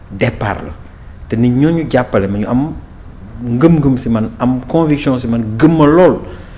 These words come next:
Ñu ne ma, "Ah, Adama, doo bàyyi, da ngay continuer." Man leen réfléchir leen, ah, ci, ci lan lañu war a mën a def pour les perspectives. Ba nu xalaatee, ñu lëlu, tëdd,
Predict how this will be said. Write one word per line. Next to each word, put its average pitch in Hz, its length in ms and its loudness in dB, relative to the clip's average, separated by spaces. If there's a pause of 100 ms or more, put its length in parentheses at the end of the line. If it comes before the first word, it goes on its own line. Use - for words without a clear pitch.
(300)
Ñu 117 100 0
ne 120 80 2
ma, 113 220 2
"Ah, 113 340 0
Adama, 104 360 -4
doo 101 240 -2
bàyyi, 95 340 -2 (160)
da 101 80 -10
ngay 101 160 -4
continuer." 92 440 -8 (680)
Man 120 160 2
leen 117 120 4
réfléchir 123 520 -2
leen, 87 200 -4
ah, 110 420 -6
ci, 92 340 -8 (720)
ci - 260 -6
lan 120 240 4
lañu 135 140 4
war 120 160 4
a 113 60 0
mën 107 160 -2
a 101 40 -4
def 110 340 -6
pour 107 100 -4
les 101 160 -2
perspectives. - 720 -10
Ba 147 80 -2
nu 220 80 0
xalaatee, 120 460 -2
ñu 170 140 2
lëlu, 117 360 2
tëdd, - 220 0